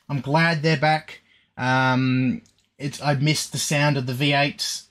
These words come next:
Um, will S V G win Xfinity? Gotta say, I, um, there's a chance. Like, he, he's already got a third, uh, and he's only round two.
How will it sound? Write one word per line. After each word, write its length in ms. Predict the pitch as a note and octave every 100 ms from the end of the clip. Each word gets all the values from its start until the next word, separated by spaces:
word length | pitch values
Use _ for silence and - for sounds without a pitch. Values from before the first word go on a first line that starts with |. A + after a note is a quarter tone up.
| -
Um, 960 | C3 C3 B2+ B2 B2+ B2 B2 A#2+ A#2+ _ _ _ -
will 300 | F3 G#3+ A3
S 180 | F#3+ G3
V 160 | - G3
G 180 | F3+ F3
win 220 | D#3 E3
Xfinity? 720 | D#3+ - - D#3 D3 D3 D3 _ _ _ _ _ _ _ _ -
Gotta 220 | G3 C4+
say, 520 | - A3+ A#3+ A#3 A3+ - _ _ _ _
I, 640 | D#3 F#3+ G3+ G#3 G#3 G#3 G3+ _ _ _
um, 760 | F3+ F#3+ F#3+ F#3+ F#3+ F#3+ F#3+ F3
there's 180 | G3 A3+
a 60 |
chance. 520 | A3+ D#3+ G#3+ A#2+ A#2
Like, 180 | D3 D#3+
he, 220 | E3 A3+
he's 380 | E3+ G#3 A#3+ - _ _ -
already 180 | A3+ D4
got 120 | C4
a 60 | G3
third, 500 | - F3 G#3 B2+ G2 _ _ _ _ _ _ _
uh, 220 | D#3 D#3 D#3
and 80 | F3
he's 120 | E3+
only 180 | G#3 F3+
round 320 | F#3 F3 D#3+
two. 300 | - G3+